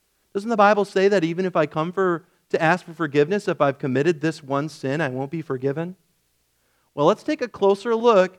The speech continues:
and I think that you'll see, uh, exactly what's being talked about here and how it applies to the gospel as you already know it. This is not a different gospel. This is just an application of the gospel we already have.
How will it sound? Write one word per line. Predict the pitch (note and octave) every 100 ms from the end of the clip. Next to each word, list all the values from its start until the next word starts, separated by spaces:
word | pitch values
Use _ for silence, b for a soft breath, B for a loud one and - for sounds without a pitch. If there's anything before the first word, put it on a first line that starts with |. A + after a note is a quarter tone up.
| _
and | D#3+
I | D#3
think | D#3 G3 G3
that | G3+
you'll | F3+ E3+
see, | - - F#3+ D3+ D3+ D#3 b b -
uh, | D#3+ D3 C#3 C3 -
exactly | B2+ C#3 A3+ C4+ A#3+ A3
what's | G3+ G3+
being | G3+ F3+
talked | F3 G3+ F#3+ F#3
about | D#3+ D3 C#3+
here | C3+ C3+ C#3
and | C#3 C3+
how | F3+ G3+
it | G3+
applies | F#3 F3+ E3+ F3
to | -
the | C#3
gospel | C3 E3 F#3 - D#3+ D#3
as | C#3+ A#2+
you | B2 -
already | E3+ F3+ F#3+ F3+ E3
know | D#3+ D3
it. | B2+ - _ _ _ _
This | - C3
is |
not | D3 F#3
a | F#3+
different | D3 E3+ F3 F3 D#3
gospel. | D#3 D#3+ D#3+ - - F#2+ _ _ _ -
This | E3
is | F3 C3+
just | E3 F3+
an | D#3 -
application | D#3+ - D#3 F3 E3+ -
of | D3
the | B2+
gospel | C#3+ C#3+ D#3 - D#3 C#3
we | B2+ -
already | - D3 D3+ D3+ C#3+ D3 - _
have. | D#3+ C#3+ A#2+